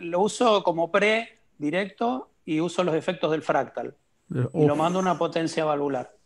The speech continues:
Speaker 2: Wow, mirá qué
Speaker 1: Y,
Speaker 2: bueno.
Speaker 1: pero suena muy, muy bien, muy, muy bien, muy, muy bien, excelente. Uso los tres canales, uso el limpio,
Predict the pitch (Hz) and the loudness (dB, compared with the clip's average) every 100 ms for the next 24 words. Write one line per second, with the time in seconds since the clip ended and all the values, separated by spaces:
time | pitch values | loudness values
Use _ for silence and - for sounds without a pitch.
0 | _ _ _ _ - 107 107 110 107 107 | _ _ _ _ -2 0 2 0 -2 -2
1 | 104 107 156 143 139 135 135 135 - 139 | -2 0 2 4 4 4 2 -2 -2 0
2 | 139 135 135 131 131 131 131 175 170 160 | 2 2 2 2 0 -2 -4 0 0 0
3 | 160 202 190 160 156 151 139 131 127 - | 0 2 0 -2 -4 -4 -6 -10 -14 -10
4 | 165 165 139 131 127 127 - 156 - _ | -6 -6 -8 -10 -12 -14 -18 -20 -20 _
5 | - 143 135 135 135 151 - 139 135 120 | -10 -8 -8 -12 -6 -4 -2 -2 -4 -8
6 | - - 165 175 139 - 185 - 165 190 | -4 0 4 4 2 2 0 2 2 2
7 | 190 202 196 - - - 139 147 147 156 | 2 -2 -4 -8 -14 -14 -10 -6 -2 0
8 | 202 180 202 208 208 | -2 -2 -2 -2 -4